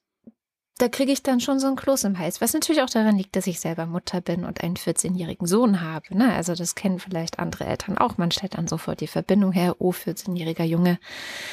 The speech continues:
Ähm, aber ich glaub, das ist auch menschlich und ich, ich hoffe, dass an, ja, angesichts dieser Katastrophe, die da gerade passiert, möglichst viele Menschen menschlich bleiben. Ähm, ich hab ein Zitat mitgebracht von Miriam Vollmer.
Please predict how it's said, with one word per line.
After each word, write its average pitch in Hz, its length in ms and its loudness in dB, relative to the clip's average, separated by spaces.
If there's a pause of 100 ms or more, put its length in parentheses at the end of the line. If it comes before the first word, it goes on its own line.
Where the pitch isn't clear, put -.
(420)
Ähm, 180 560 2 (160)
aber 190 160 6
ich 180 100 0
glaub, 208 180 2
das 196 200 4
ist - 140 2
auch 180 140 -2
menschlich 196 540 2
und 170 160 -8
ich, - 220 -6 (320)
ich - 200 -2
hoffe, 220 240 2
dass - 400 -2 (220)
an, 196 300 2 (600)
ja, 185 300 0
angesichts 196 540 2
dieser 190 260 0
Katastrophe, - 680 -2
die 180 100 0
da 165 120 -2
gerade - 340 -6
passiert, - 640 -2 (680)
möglichst 214 440 2
viele 233 200 4
Menschen 196 440 2
menschlich - 500 -2
bleiben. 185 600 2 (120)
Ähm, 170 340 -4
ich - 160 -6
hab - 120 -8
ein 180 80 -2
Zitat - 400 -4
mitgebracht - 480 -4
von 185 180 2
Miriam 175 420 2
Vollmer. 190 560 2